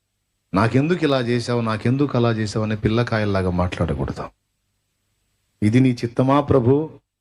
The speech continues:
ఇదే నీ సంకల్పమా? ఇదే నీ ఉద్దేశమా? అయితే అలాగే కానీ నీకే స్తోత్రం" అనాలి.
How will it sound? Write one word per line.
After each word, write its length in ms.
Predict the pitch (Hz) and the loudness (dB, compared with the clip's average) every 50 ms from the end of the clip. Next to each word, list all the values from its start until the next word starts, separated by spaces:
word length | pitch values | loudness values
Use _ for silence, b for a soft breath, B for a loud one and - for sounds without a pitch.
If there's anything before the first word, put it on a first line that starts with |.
| _ _ _ _ _ _ _ _ - | _ _ _ _ _ _ _ _ -6
ఇదే 240 | 110 117 135 147 156 | 0 2 4 4 4
నీ 160 | 156 160 151 | 2 -2 -4
సంకల్పమా? 680 | 143 151 143 143 165 156 156 135 156 151 151 151 156 160 | -4 -6 -6 -2 -2 -2 -2 -2 -2 0 2 2 2 2
ఇదే 280 | 147 143 143 160 170 | 2 2 2 2 0
నీ 120 | 165 165 160 | 0 0 0
ఉద్దేశమా? 560 | 156 156 147 135 156 151 139 151 151 151 147 | 0 0 2 2 2 2 2 0 -2 0 0
అయితే 220 | 131 131 123 135 | 0 0 0 0
అలాగే 380 | 123 117 117 117 113 110 113 104 | 2 2 2 2 2 2 2 0
కానీ 320 | - - 104 101 104 101 | 2 0 0 0 0 0
నీకే 280 | 98 101 101 - 104 98 | 2 0 2 2 2 0
స్తోత్రం" 520 | - - - 101 98 98 - 98 92 87 | 0 0 2 2 2 2 2 0 2 2
అనాలి. 380 | 78 73 - - 76 - - | 0 -2 -4 -6 -8 -10 -14